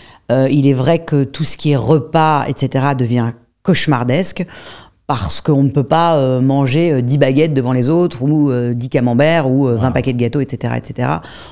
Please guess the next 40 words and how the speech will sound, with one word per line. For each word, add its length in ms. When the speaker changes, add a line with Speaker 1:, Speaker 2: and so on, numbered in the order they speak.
Speaker 1:
Donc 280
en 160
fait, 440
on 60
n'a 120
qu'une 420
hâte, 500
c'est 220
de 120
se 180
sauver 720
et 60
de 100
rentrer 640
ou 160
dans 120
sa 120
chambre 240
d'hôtel 340
où 60
je 80
suis 160
beaucoup, 380
ou 140
chez 180
soi, 460
euh, 120
pour 240
manger. 640
Comme 160
les 80
drogués 320
et 60
comme 140
les 120
alcooliques, 380
je 100
cachais 500
dans 240
le, 760